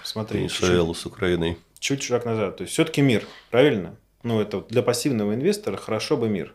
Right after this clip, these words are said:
Speaker 1: да?
Speaker 2: Ну, послушай, вот ещё раз, я сейчас даже не хочу это подтверждать, потому что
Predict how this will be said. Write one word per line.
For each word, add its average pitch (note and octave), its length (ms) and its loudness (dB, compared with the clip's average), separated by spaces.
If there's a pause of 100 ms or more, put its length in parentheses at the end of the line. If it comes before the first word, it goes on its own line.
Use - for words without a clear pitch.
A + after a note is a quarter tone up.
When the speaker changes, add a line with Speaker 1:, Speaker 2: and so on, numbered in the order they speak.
(160)
Speaker 1:
да? G#2 140 -8
Speaker 2:
Ну, C#3 80 -4
послушай, A2+ 320 -4
вот A#2 160 -4
ещё D3 200 0
раз, - 200 -2
я G2+ 160 0
сейчас C#3 180 0
даже D#3 160 0
не - 60 -10
хочу E3+ 360 0
это D#3 160 -2
подтверждать, F3 720 2
потому C3 400 2
что B2+ 880 4